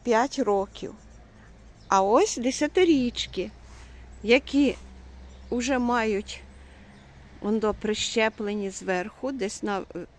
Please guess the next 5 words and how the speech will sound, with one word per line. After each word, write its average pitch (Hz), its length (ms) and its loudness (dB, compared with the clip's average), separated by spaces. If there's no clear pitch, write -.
рівні 202 500 -2
метр 208 340 -2
сімдесят, 196 680 -4
два 185 320 -4
метри. 269 520 -2